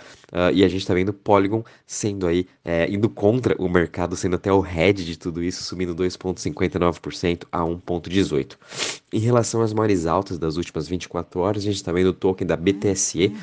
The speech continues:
subindo dois ponto setenta e três por cento a três e noventa e seis, seguido de Matic subindo dois ponto cinquenta e nove por cento a um e dezoito e O K B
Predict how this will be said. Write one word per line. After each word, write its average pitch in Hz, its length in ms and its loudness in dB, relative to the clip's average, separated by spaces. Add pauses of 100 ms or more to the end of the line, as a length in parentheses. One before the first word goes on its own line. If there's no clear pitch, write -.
(280)
subindo 92 380 -10
dois 95 280 -4
ponto 95 260 -6
setenta 107 420 -2
e 90 60 4
três 82 240 -4
por - 160 -12
cento 92 340 -4
a - 120 -8
três 82 280 -4
e 85 40 -6
noventa 69 360 -4
e - 40 -16
seis, 92 420 -4 (240)
seguido 101 400 -2
de 95 100 -4
Matic 87 480 -2
subindo 82 380 -6
dois 85 220 0
ponto 85 260 -10
cinquenta - 340 -8
e - 20 -4
nove 80 180 -2
por 85 120 -8
cento 76 380 -4
a 73 100 -2
um 78 140 0
e - 20 -2
dezoito 90 560 2
e 98 160 -8
O 117 100 -2
K 123 200 -4
B - 200 2